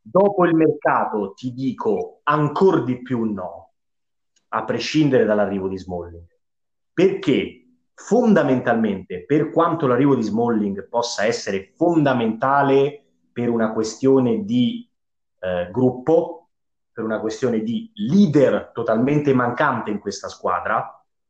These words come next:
perché non c'è mai stato un leader che prende la squadra in mano, mentre Smalling ha dimostrato di esserlo, ed è questo che a me ha sorpreso più di tutti,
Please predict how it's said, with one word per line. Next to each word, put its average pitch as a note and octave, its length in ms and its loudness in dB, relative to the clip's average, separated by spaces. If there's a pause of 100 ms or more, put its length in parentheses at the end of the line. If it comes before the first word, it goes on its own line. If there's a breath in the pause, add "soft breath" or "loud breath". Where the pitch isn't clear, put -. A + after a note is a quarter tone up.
(140)
perché G2+ 280 -14
non A2 180 -4
c'è A#2 220 -6
mai G#2 180 -2
stato G#2 560 -2
un G#2 160 -8
leader G#2+ 680 -2 (280)
che G2+ 180 -10
prende A#2 480 2
la G#2 80 2
squadra F#2 640 -2
in F#2 100 -12
mano, B2 300 0
mentre G2 300 -4
Smalling B2 420 0
ha F#2+ 40 -2
dimostrato F#2+ 580 -10
di G2+ 140 -6
esserlo, F2+ 640 -6 (320)
ed G2 120 -6
è G2+ 60 -4
questo C3+ 320 0
che G2+ 80 0
a A#2 40 2
me A2+ 140 0
ha A2+ 40 0
sorpreso B2 600 -2
più A2+ 160 -6
di G2+ 120 -2
tutti, G2 500 -10